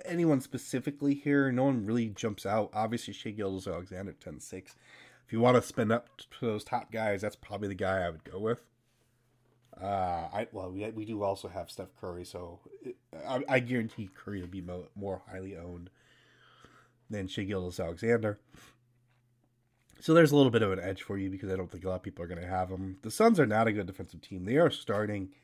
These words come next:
um, what's his name? Keita Bates-Diop to try to combat their lack of defense, uh, on the perimeter. And I just, you know, you got Bradley Beal out there with a bad back.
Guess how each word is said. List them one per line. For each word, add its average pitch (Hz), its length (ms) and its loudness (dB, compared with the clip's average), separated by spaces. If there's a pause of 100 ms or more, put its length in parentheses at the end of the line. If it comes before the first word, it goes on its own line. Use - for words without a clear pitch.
(840)
um, 87 640 -2 (180)
what's 98 180 -12
his 90 180 -14
name? 87 120 -12
Keita 131 240 4
Bates-Diop 104 540 0 (1160)
to 104 80 -12
try 113 240 0
to 92 340 -2 (140)
combat 113 600 -2
their 101 200 -2
lack 90 240 -2
of 90 80 -8
defense, 90 720 -10
uh, 92 280 -4
on 95 120 -4
the 92 60 -8
perimeter. 92 360 -6
And 117 300 0
I 165 100 4
just, 185 220 -2 (120)
you 135 100 -6
know, 90 120 -8 (1080)
you 147 160 2
got 147 160 6
Bradley 127 280 4
Beal 110 180 0
out 110 160 -2
there 104 260 -4 (1500)
with 120 120 2
a 117 60 0
bad 101 220 0
back. 95 340 -4